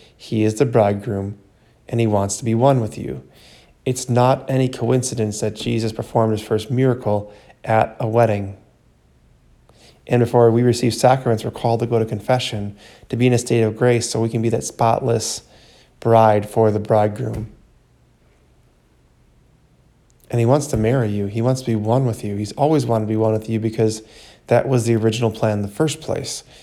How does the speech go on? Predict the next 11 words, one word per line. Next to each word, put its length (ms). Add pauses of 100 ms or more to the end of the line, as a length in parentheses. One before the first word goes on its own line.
(140)
That 160
original 400
sin 360
by 120
Adam 280
and 140
Eve 260
screwed 680
it 320
all 340
up. 400